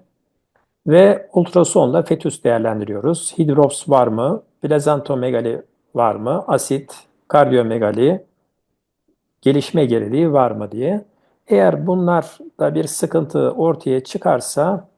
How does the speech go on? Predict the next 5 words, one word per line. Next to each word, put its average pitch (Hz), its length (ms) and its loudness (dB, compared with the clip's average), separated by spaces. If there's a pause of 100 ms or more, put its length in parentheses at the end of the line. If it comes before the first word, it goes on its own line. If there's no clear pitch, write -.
(100)
o 190 100 -2
zaman 151 460 -4 (360)
intrauterin 170 840 -6 (1200)
transfüzyon 143 720 -2
yapıyoruz. 110 680 -4